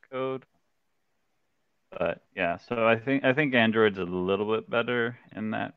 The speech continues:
regard. I can't speak to Apple and how easy it is to decompile, um, the actual binaries that Apple gives you.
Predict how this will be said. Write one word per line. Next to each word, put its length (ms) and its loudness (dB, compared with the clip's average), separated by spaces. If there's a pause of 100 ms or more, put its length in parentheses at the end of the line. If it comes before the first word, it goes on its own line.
(140)
regard. 340 0
I 100 6
can't 320 -2
speak 240 -6
to 100 -2
Apple 540 0
and 240 -8
how 180 -4
easy 380 -6
it 100 -4
is 200 -4
to 100 -8
decompile, 960 -2 (320)
um, 440 -8
the 60 -6
actual 340 -6
binaries 560 -6
that 120 -12
Apple 280 -10
gives 360 -10
you. 320 -20